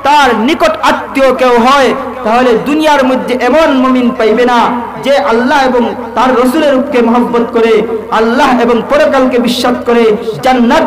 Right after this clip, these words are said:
জাহান্নাম বিশ্বাস করে, সে তার বাবা হলেও তার সাথে যুদ্ধ ঘোষণা করবে। যখন এই আবু উবায়দা ইবনুল জাররাহ এই বদর যুদ্ধে উনি ওনার বাবার গর্দানকে কেটে ফেলেছিলেন, তাই কাফিররা বলা বলে আরম্ভ করলো,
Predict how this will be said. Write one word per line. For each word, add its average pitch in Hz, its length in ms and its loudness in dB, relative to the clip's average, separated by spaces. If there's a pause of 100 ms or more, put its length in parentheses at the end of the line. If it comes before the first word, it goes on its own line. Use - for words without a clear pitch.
জাহান্নাম 233 440 2
বিশ্বাস 233 480 -2
করে, 220 300 2 (280)
সে 233 360 0
তার 202 160 0
বাবা 240 340 2
হলেও 220 320 2
তার 226 380 0
সাথে 202 200 -2 (120)
যুদ্ধ 240 320 -2
ঘোষণা 180 320 -2
করবে। 151 340 -4 (1400)
যখন 294 340 0 (100)
এই 277 140 0
আবু 277 340 0
উবায়দা 262 340 0
ইবনুল 240 380 -2
জাররাহ 233 380 0
এই 262 160 2
বদর 294 320 2
যুদ্ধে 233 540 -2 (240)
উনি 208 160 -2
ওনার 220 220 -2
বাবার 214 360 0
গর্দানকে 226 580 -2
কেটে 202 200 -2
ফেলেছিলেন, 190 500 -2 (560)
তাই 226 300 2 (460)
কাফিররা 240 500 0
বলা 262 220 2
বলে 247 160 2
আরম্ভ 220 340 0
করলো, 214 260 0